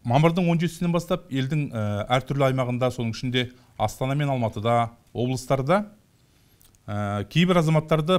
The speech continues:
полицияға, м, прокуратураға шақырта бастады. Бұдан соң олардың бірқатарына әкімшілік іс қозғалып,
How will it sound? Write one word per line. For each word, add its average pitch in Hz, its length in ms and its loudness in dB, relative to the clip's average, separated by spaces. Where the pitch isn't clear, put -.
полицияға, 156 720 2
м, 107 240 -8
прокуратураға 135 560 -2
шақырта 123 400 -2
бастады. 92 380 -6
Бұдан 135 300 2
соң 196 240 -2
олардың 135 640 -2
бірқатарына 156 680 0
әкімшілік 123 480 -2
іс - 80 -8
қозғалып, 135 400 0